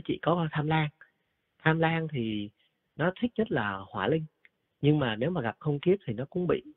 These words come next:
nặng, nhưng mà nó đỡ hơn là như con sao vũ khúc. Thì nếu như mà tuổi đời đầu, đầu đời của chị á, thì lúc mà ấy sinh ra có thể là mình sẽ có thiết chế bị bệnh họa vì không kiếp đánh phá.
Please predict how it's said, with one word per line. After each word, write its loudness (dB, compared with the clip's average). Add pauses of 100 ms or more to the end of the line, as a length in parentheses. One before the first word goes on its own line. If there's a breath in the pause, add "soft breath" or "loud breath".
(540)
nặng, 6
nhưng 2
mà 0
nó -2
đỡ 8
hơn 4
là -4 (100)
như -6
con -4
sao 2
vũ 0
khúc. 4 (920)
Thì 2
nếu 4
như 4
mà 2 (540)
tuổi 2
đời 6
đầu, 0
đầu 0
đời 0
của -8
chị -2
á, -10
thì -2
lúc 0 (100)
mà -4
ấy 0 (120)
sinh 0
ra 2
có -2
thể 0
là -2
mình -4
sẽ 0
có 2
thiết 4
chế 8
bị 2
bệnh 0
họa 2 (140)
vì 2 (300 soft breath)
không 8
kiếp 6
đánh 2
phá. 2